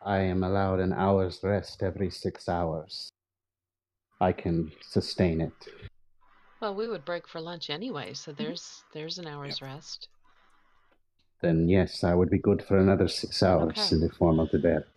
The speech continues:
Speaker 2: So you can carry the one that's in the worst shape, and the rest seemed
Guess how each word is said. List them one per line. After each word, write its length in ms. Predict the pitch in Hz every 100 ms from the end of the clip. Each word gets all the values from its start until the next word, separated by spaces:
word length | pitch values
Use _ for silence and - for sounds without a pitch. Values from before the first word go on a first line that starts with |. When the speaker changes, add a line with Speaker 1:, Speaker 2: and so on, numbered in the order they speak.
| - - - -
Speaker 2:
So 160 | -
you 240 | 202 202 214
can 160 | 240
carry 400 | 233 233 208 196
the 100 | 190
one 260 | 180 175 170
that's 520 | 165 - - - -
in 160 | 170 165
the 80 | 165
worst 420 | 165 160 - -
shape, 440 | 147 127 135 - - - -
and 160 | 156
the 60 | 151
rest 600 | 156 175 190 - - - _ _ _ _ - -
seemed 800 | - - - - 220 262 294 285